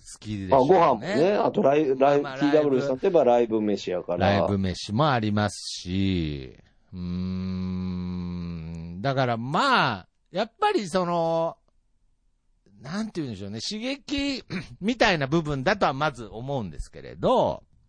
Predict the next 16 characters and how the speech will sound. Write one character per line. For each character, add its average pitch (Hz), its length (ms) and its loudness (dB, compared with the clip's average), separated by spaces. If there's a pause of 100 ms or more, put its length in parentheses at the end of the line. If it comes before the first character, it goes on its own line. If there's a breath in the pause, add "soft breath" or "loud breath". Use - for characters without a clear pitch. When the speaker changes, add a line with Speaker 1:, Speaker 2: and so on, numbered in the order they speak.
(520)
Speaker 2:
う 110 80 4
ん 98 180 0
う - 20 4
ん。 85 40 2 (500 loud breath)
Speaker 1:
け 285 120 0
ど 208 120 2
そ 196 340 2
う 160 40 -2
で 147 60 -10
す 135 60 -10
ね。 139 200 -6
な 214 140 -2
ん 233 40 -8
か 190 80 -2
そ 151 140 -4
の、 160 480 -4